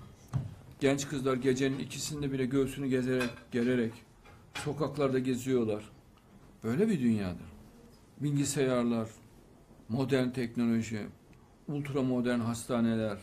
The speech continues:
ultramodern pastaneler, efendim, güzel diskolar, eğlence yerleri. Diskonun bir bölümü koskoca mescit. Ama tertemiz, içkilerde alkol yok.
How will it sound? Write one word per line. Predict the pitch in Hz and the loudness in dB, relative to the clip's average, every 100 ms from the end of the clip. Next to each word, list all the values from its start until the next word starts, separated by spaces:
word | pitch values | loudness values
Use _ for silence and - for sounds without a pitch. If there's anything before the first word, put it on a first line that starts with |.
| - - - - - - - - | -16 -20 -20 -20 -20 -20 -18 -6
ultramodern | 147 143 147 135 135 127 131 | -6 -2 0 2 2 2 0
pastaneler, | 117 123 117 - 131 123 120 120 113 - - - - - - - | -2 -4 -4 0 0 2 2 0 -4 -10 -20 -20 -20 -20 -12 -4
efendim, | 120 110 117 117 117 107 - - - - - - - - | -2 0 2 2 2 -2 -6 -18 -20 -18 -18 -20 -20 -10
güzel | 131 120 151 127 131 | -6 0 0 2 0
diskolar, | 131 - 131 123 117 - - 127 | 0 2 2 2 0 -6 -6 2
eğlence | 120 120 120 117 | 4 4 4 4
yerleri. | 117 113 113 104 101 98 - - - - - - - - - - - | 4 4 2 0 -4 -10 -18 -20 -20 -20 -20 -20 -20 -20 -20 -20 -8
Diskonun | 127 120 - 131 131 | -6 -4 -2 0 0
bir | 135 | 0
bölümü | 127 113 113 143 143 | 2 2 2 -2 -8
koskoca | 165 147 - 127 131 | -8 -8 -6 -2 0
mescit. | 127 127 - 123 117 - - - - - - - - - - - | 2 0 -2 -6 -6 -10 -20 -20 -20 -20 -20 -20 -20 -20 -20 -6
Ama | 123 120 120 113 - - | -2 0 0 -2 -8 -8
tertemiz, | 127 143 143 127 110 | -2 -2 0 0 0
içkilerde | 107 - - 139 127 127 | -4 -8 -4 2 2 2
alkol | - 123 120 143 120 | 2 0 2 4 6
yok. | 117 113 - | 4 0 -8